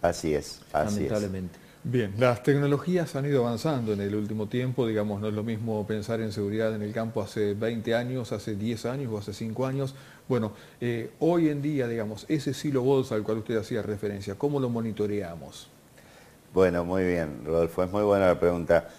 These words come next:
Speaker 1: Generalmente lo que se hace es un perímetro, como esto que se conoce con los cercos energizados,
Speaker 3: Ujú.
Speaker 1: que puede determinar, eh, específicamente el lugar donde se trata de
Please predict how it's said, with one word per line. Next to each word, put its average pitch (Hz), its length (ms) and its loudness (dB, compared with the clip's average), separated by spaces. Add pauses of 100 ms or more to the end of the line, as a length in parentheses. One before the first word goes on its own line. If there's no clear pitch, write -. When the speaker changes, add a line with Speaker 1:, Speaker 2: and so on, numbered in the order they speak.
(180)
Speaker 1:
Generalmente 139 640 2
lo 151 180 2
que 120 140 0
se 127 160 4
hace 139 220 2
es - 140 -6
un 123 200 -4
perímetro, 113 1120 4
como 87 320 4
esto 98 240 0
que 87 100 -2
se - 180 -2
conoce 87 460 0
con 80 180 -2
los 78 160 -2
cercos 90 440 4
energizados, 92 960 6 (200)
Speaker 3:
Ujú. 110 340 -6
Speaker 1:
que 104 460 8 (120)
puede 98 360 10
determinar, 95 1120 4 (480)
eh, 80 360 6
específicamente 117 1300 2
el 107 100 6
lugar 113 340 6
donde 104 280 0
se 78 200 -2
trata 90 500 6
de 85 380 4